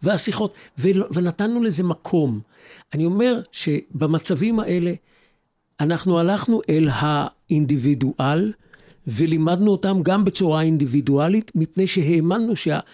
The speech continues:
שום מכונה לא תחליף את הבחירה, את הרציונל,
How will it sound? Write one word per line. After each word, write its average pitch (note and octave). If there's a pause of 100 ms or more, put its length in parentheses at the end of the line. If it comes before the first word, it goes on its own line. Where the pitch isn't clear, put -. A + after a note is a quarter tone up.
(160)
שום D4+
מכונה G#3+
לא F#3+
תחליף F3 (640)
את - (400)
הבחירה, D3+ (540)
את C3+
הרציונל, D3+